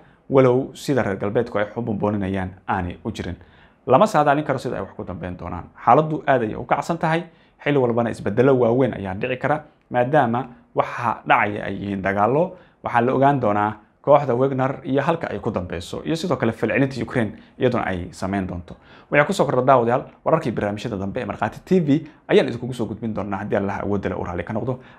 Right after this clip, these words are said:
Aragtidaada qaybta hoose commentiga noogu reeb. Waxaan kaa codsanayaa muuqaalkan inaad sii share garayso si uu dad badan u gaaro. Mahadsanid. Barnaamijka falanqaynta xogta caalamka aad ka daawanayseen Markhaati T V qaybta saddexaad waa naga intaa. Qaybta xiga iyo wixii ku soo kordhay xaaladda Ruushka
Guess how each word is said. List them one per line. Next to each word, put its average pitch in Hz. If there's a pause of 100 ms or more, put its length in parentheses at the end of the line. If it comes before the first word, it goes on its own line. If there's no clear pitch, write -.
Aragtidaada 139 (220)
qaybta 143
hoose 104
commentiga 98
noogu 101
reeb. 156 (300)
Waxaan 117
kaa 147
codsanayaa 110 (300)
muuqaalkan 123
inaad 101
sii 156
share 120
garayso 101
si -
uu 139
dad 110
badan 92
u 92
gaaro. 90
Mahadsanid. 95 (420)
Barnaamijka 156
falanqaynta 143
xogta -
caalamka 139
aad 127
ka -
daawanayseen 139
Markhaati 117
T 165
V 151
qaybta 190
saddexaad -
waa 101
naga 101
intaa. 98 (640)
Qaybta 147
xiga 143
iyo 139
wixii 170
ku 156
soo 139
kordhay 110
xaaladda 131
Ruushka 160